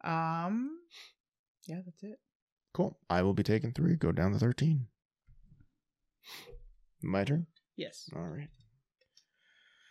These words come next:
Speaker 2: Ooh, more land.
Speaker 1: Damn.
Speaker 2: Just what I needed.
Speaker 1: That was really well shuffled, everyone.
Speaker 2: <laughs>
Speaker 1: Maybe it's actually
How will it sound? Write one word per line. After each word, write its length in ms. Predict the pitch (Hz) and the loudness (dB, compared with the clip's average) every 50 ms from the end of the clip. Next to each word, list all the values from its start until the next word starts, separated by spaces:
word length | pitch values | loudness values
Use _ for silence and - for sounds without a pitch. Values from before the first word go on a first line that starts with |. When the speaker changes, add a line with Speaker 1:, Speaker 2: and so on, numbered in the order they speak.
| _ _ _ _ _ _ - | _ _ _ _ _ _ -14
Speaker 2:
Ooh, 360 | - - - - - - - - - - - - - - - - - - - - _ - | -12 -12 -12 -12 -12 -12 -12 -12 -12 -12 -12 -14 -16 -18 -18 -18 -16 -18 -18 -14 _ -6
more 340 | 92 101 104 123 131 131 | -4 -2 -2 -2 -2 -2
land. 800 | 113 101 95 87 50 60 69 50 50 50 50 - - - - - - - - - - - - - _ _ _ _ | -2 -2 -4 -6 -8 -10 -12 -12 -12 -12 -14 -16 -16 -16 -14 -14 -14 -14 -14 -16 -18 -20 -20 -20 _ _ _ _
Speaker 1:
Damn. 180 | - - 143 - | -14 -8 -6 -4
Speaker 2:
Just 280 | 117 - - - - | -4 -4 -6 -8 -6
what 160 | - 92 - | -4 -2 0
I 240 | 80 95 107 113 113 | 2 2 4 4 2
needed. 560 | 113 104 80 76 78 67 - 55 53 - - - - - - | 2 2 2 0 0 -2 -2 -4 -4 -6 -8 -12 -16 -16 -14
Speaker 1:
That 320 | 196 185 170 160 - - | -12 -12 -12 -14 -14 -14
was 100 | 175 165 | -12 -12
really 120 | 156 165 160 | -12 -12 -12
well 160 | 165 165 165 | -12 -14 -14
shuffled, 300 | - - - 185 175 - - _ _ _ _ _ _ _ 185 | -16 -14 -12 -12 -12 -14 -14 _ _ _ _ _ _ _ -18
everyone. 880 | 175 160 165 - - - - - - 104 104 95 - - - 120 110 - - - - - - | -18 -16 -16 -16 -16 -10 -4 2 4 4 4 4 2 0 0 0 -2 -2 -4 -10 -10 -10 -12
Speaker 2:
<laughs> 300 | - - - - _ - | -12 -14 -16 -12 _ -2
Speaker 1:
Maybe 600 | 185 196 240 262 233 214 185 185 180 180 - - _ _ | 0 0 0 0 -2 -2 -4 -2 -4 -6 -6 -10 _ _
it's 200 | 180 175 - - | -10 -8 -8 -8
actually 800 | - - 165 165 - - - 170 160 156 165 165 160 156 156 - | -8 -6 -6 -8 -8 -12 -12 -12 -10 -10 -10 -8 -8 -8 -8 -10